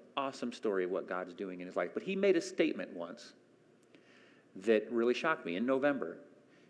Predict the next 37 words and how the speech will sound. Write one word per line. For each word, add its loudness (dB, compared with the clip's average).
he -4
said 2
to -8
me, -2
he -2
said, 0
"You -2
know, 4
Josh, 2
if 0
I 6
had 4
met 2
someone," -2
and 2
this 0
isn't 6
to, 0
to -4
brag, 6
but -2
he -4
says, -2
"If 0
I 6
had 6
met 2
someone 0
like 0
you 0
before, 2
I 2
would 4
have 4
gotten -2
saved -4
before. -14